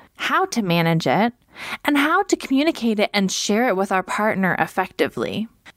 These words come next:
Before jumping into today's episode, let's hear the review of the week. This review comes from Beeler underscore K.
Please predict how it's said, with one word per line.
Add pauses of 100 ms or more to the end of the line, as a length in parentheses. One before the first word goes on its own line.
(140)
Before
jumping
into
today's
episode,
let's
hear
the
review
of
the
week. (540)
This
review
comes
from (460)
Beeler (460)
underscore
K.